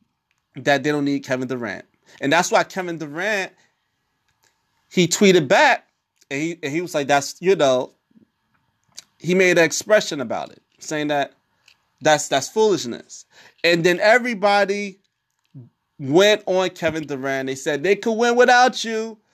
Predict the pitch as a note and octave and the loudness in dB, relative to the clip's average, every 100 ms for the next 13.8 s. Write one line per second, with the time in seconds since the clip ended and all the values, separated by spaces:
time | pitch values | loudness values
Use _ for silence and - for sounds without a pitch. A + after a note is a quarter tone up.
0 | _ F3+ F#3 G#3 - A#3+ G#3+ - G3+ - | _ -12 -6 -6 -2 0 0 -2 -6 0
1 | G3 F#3 F3+ - E3+ D#3+ D3+ - _ _ | 2 2 2 -2 -2 0 -2 -6 _ _
2 | - E3+ E3 E3 D#3+ D3+ D3+ C#3 A#2+ - | 0 0 0 -4 -2 -2 0 0 -2 -10
3 | - _ _ _ _ _ _ _ _ _ | -20 _ _ _ _ _ _ _ _ _
4 | _ _ _ _ - D#3+ E3+ D3 A#3+ A#3 | _ _ _ _ -2 0 2 4 4 4
5 | - - _ - F#3 C#3+ A3+ A3+ F#3+ - | 0 -6 _ -4 -4 2 4 2 0 -8
6 | _ - G3 F#3+ E3+ - F#3 F3+ F3 G3+ | _ 0 0 -2 -8 0 4 4 2 -2
7 | F3+ E3 E3 - E3 D#3 D3+ _ _ _ | -6 -6 -6 0 2 2 0 _ _ _
8 | _ _ _ _ _ _ _ _ _ _ | _ _ _ _ _ _ _ _ _ _
9 | _ _ _ _ _ _ _ _ B2 D3+ | _ _ _ _ _ _ _ _ 0 4
10 | F3+ E3+ - F#3 D#3+ - A#3 A#3+ A#3+ A#3+ | 4 2 -4 -6 -6 -6 -4 -4 -2 0
11 | A#3+ A3+ E3 A#3 A#3 G3+ A#3 A#3 A#3 A#3 | 0 0 -2 -2 -2 -2 -2 0 -2 0
12 | A#3 A#3+ B3 F3 D#3 F3+ A#3 G3+ B3 C#4+ | -2 0 0 2 0 0 -4 -4 2 2
13 | A#3 A#3 D4+ D#4+ A3+ G#3+ G3+ - | 2 -2 4 4 6 4 4 -2